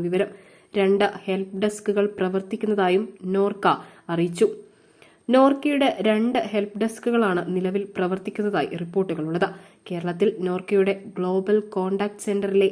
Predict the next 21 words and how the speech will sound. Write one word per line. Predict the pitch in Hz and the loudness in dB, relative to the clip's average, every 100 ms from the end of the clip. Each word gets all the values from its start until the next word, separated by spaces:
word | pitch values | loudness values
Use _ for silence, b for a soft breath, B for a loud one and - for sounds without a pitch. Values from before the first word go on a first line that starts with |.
| 190 | 0
ഹെൽപ്പ് | 196 190 - 190 | -6 -6 -4 -2
ഡെസ്ക് | 202 - 180 175 190 | -2 -2 -4 -2 -4
ഇരുപത്തിനാല് | 196 - 208 208 208 | -4 -4 -2 0 0
മണിക്കൂറും | 196 190 196 196 175 | -2 -4 -2 -4 -2
പ്രവർത്തിക്കുന്നുണ്ട്. | 180 185 180 180 180 185 196 B B B - | -4 -6 -8 -6 -2 -2 -2 B B B 4
ടോൾ | 233 226 233 | 6 6 2
ഫ്രീ | 240 - 185 | -4 -2 -2
നമ്പറാണ്. | 185 175 180 214 B B B B - | -2 -2 -2 -2 B B B B 4
കുവൈറ്റിൽ | 190 196 202 - 175 | 6 6 6 0 0
വിവിധ | 185 190 214 - 175 | 0 2 0 -2 -6
അസോസിയേഷനുകളുടെ | 170 202 202 220 214 220 208 202 208 202 | 0 0 2 0 0 0 0 0 0 -2
സഹായത്തോടെ | 185 190 208 208 202 185 196 | -4 -2 -2 0 2 2 -2
ഹെൽപ്പ് | 190 185 - 196 | -4 -6 -6 -8
ഡെസ്ക് | 202 - - - - | -8 -8 -8 -8 -4
പ്രവർത്തിക്കുന്നു. | 185 185 190 175 190 202 B B B 185 | -2 -2 -4 -2 0 0 B B B -2
ഈ | 202 185 | 0 0
രണ്ട് | 190 202 208 | -2 0 0
ഡെസ്കുകളും | 196 196 196 190 202 - | -2 2 4 4 2 -2
വിവരം | 196 190 196 | 0 0 0
പരസ്പരം | 190 185 - 196 185 175 | -2 -4 -4 -4 -2 -2
കൈമാറുന്നുണ്ട്. | 175 180 180 180 185 | 0 0 0 0 0